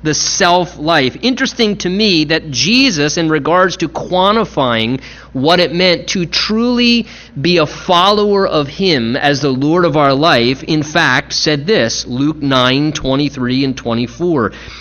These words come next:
Jesus said this, "If anyone desires to come after me," listen,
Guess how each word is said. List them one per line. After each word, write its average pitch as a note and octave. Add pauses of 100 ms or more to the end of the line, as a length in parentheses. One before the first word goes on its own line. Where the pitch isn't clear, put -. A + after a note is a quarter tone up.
Jesus F3
said E3
this, D3+
"If E3+
anyone G3
desires D3+
to D#3+
come D3
after F3+
me," A#2+
listen, D3+